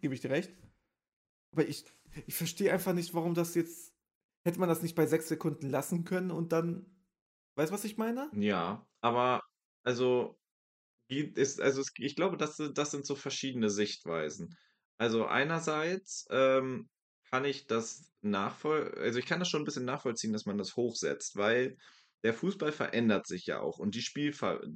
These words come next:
Speaker 2: äh, die Spielweise verändert sich ja auch, ne? Das Spiel wird schneller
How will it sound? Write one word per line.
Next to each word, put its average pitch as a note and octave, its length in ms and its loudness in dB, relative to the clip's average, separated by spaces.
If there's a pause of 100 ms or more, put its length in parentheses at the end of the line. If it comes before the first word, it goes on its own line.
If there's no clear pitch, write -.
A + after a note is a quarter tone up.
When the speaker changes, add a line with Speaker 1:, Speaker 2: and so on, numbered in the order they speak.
(120)
Speaker 2:
äh, F#2+ 180 -2
die F#2+ 120 -8
Spielweise F#2+ 600 0
verändert D#2+ 460 -4
sich E2+ 200 -6
ja - 140 -6
auch, C#2 340 -4
ne? G#2+ 160 0
Das A2 120 0
Spiel G#2 240 -2
wird - 140 -4
schneller B2+ 480 -2